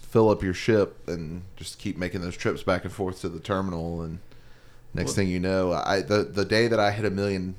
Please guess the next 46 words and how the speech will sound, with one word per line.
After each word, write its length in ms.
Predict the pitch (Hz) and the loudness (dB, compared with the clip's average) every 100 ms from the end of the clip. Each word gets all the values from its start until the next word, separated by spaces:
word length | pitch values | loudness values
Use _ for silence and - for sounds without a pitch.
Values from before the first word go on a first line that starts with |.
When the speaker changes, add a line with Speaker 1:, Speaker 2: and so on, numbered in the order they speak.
| - - - | -14 -18 -14
Speaker 1:
units, 720 | 92 101 95 78 - - - - - - - - | -6 -2 -2 -4 -8 -12 -12 -12 -14 -14 -14 -2
that 180 | 98 78 | -2 0
same 240 | - 101 | -2 0
day 200 | 92 98 | 2 4
I 120 | 92 87 | 4 2
then 160 | 87 | -2
had 220 | 92 85 | -2 -4
four 200 | - 95 | 2 2
million 340 | 87 87 78 80 | 4 0 0 -4
units, 300 | 80 73 - | -4 -6 -6
like, 140 | 65 | -4
an 80 | 76 | -2
hour 200 | 69 71 | -2 -2
later. 240 | 62 78 62 | -2 -4 -4
I 60 | 78 | -6
was 180 | 80 - | -6 -2
like, 100 | 135 | -2
Speaker 2:
<laughs> 60 | |
Speaker 1:
"Okay." 200 | 110 - | -2 -4
Speaker 2:
'Cause 200 | - - 117 | -6 -4 -2
you 100 | 120 | 0
knew 120 | 113 | 0
what 80 | 107 | -2
you 60 | 107 | -2
were 40 | |
doing. 120 | 104 | 0
Speaker 1:
'Cause 140 | 110 107 | 2 2
I 60 | |
knew, 180 | 98 98 | 2 0
you 180 | 90 110 | 0 0
know, 180 | 98 87 | 0 0
I 100 | 87 | 0
just 240 | 87 90 | -2 -4
knew. 180 | 95 87 | -2 -2
I 20 | |
was 120 | 85 87 | -2 -6
like, 160 | 78 - | -8 -10
it, 220 | - 123 123 | -4 -2 2
and 140 | 143 | 2
it 60 | 160 | 2
gets 140 | - | 4
a 40 | 196 | 6
little 200 | 175 139 | 8 6
grindy, 560 | 98 98 147 98 110 120 | 4 0 0 -2 -4 -2
but 140 | 101 101 | 2 2
Speaker 2:
Yeah. 160 | 113 | 2